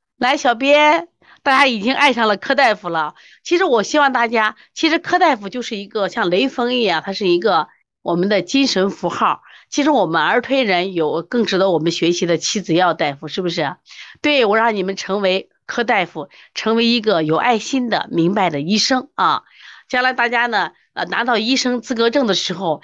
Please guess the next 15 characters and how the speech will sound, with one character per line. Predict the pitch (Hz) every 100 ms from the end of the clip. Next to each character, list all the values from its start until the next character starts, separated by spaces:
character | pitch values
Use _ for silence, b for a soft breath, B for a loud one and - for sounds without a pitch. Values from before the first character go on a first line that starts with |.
| B B
一 | 208 254
定 | 311
要 | 247
做 | 214 247
一 | 208
个 | 196 185
明 | 185 220 285 320
明 | 269 240 214
白 | 202 254
白 | 208 170 170
的 | 165
好 | - 170 160
大 | 185 190 156
夫 | - -
啊。 | 202 185